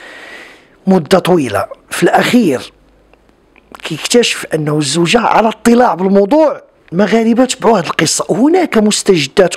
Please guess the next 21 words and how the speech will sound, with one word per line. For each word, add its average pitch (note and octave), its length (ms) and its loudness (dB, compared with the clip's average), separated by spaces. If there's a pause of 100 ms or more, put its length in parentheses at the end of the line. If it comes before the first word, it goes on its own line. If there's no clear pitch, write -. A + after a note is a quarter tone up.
أخرى G3+ 240 2
في G#3 120 -4
الموضوع A#3+ 420 2
غنشوفوها F#3 540 -2
مع A#2+ 120 -4
أخ-، - 300 -8 (180)
مع A#2+ 140 -4
الأخ A#2+ 200 -4
خالد، A3+ 460 2 (460)
وكذلك A#3+ 680 0 (420)
أنه E3+ 500 -2
منظمة E3+ 680 0
ما C#3+ 100 -2
تقيش - 400 -4
ولدي G3 380 2
دخلت D#3 340 -4
على C3+ 120 -2
الخط. - 460 -4
شوفوا - 360 0
معايا G2 340 -2 (500)
خالد، G3+ 460 0